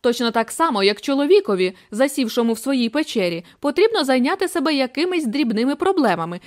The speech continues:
щоб відволіктися від головної. Жінці, що відчуває, що її не слухають, необхідно поговорити про інші питання, що безпосередньо не зачіпають її.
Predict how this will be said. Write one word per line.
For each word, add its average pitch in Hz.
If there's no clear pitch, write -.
щоб 277
відволіктися 269
від 214
головної. 233
Жінці, 196
що 208
відчуває, 226
що 220
її 233
не 196
слухають, 208
необхідно 381
поговорити 339
про 311
інші 240
питання, 349
що 311
безпосередньо 294
не 330
зачіпають 233
її. 226